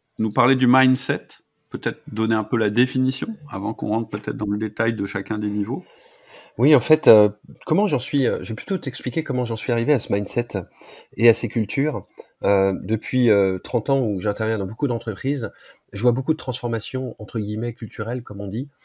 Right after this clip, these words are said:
Speaker 2: euh, qui interviennent, et des entreprises qui veulent développer la culture client, euh, être au service, la culture, euh, de l'humain par les R H. Donc, euh, et il y a énormément d'outils qu'on met en place.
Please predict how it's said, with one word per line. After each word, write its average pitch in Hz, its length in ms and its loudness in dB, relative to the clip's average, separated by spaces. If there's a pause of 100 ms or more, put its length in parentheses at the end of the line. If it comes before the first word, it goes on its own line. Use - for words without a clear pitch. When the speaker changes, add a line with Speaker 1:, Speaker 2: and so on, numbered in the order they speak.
(300)
Speaker 2:
euh, 95 100 -2
qui - 160 -2
interviennent, 110 760 2
et 117 100 -6
des 107 180 -4
entreprises 117 460 -8
qui - 120 -6
veulent 101 160 -2
développer 98 360 -4
la 110 120 -2
culture - 320 -16
client, 110 600 -10
euh, 90 280 -14
être - 180 -18
au 95 40 -14
service, 104 560 -8
la 95 80 -10
culture, 95 520 -10
euh, 90 80 -6
de 92 100 -6
l'humain 101 520 -6
par 92 120 -14
les 90 160 -6
R 87 80 -6
H. 117 260 -8 (460)
Donc, 123 340 0
euh, 107 140 2 (560)
et 139 340 6
il 123 60 2
y 135 40 12
a - 20 10
énormément 151 400 8
d'outils 139 360 -4
qu'on 127 120 -8
met 123 100 -4
en 107 60 -4
place. - 340 -12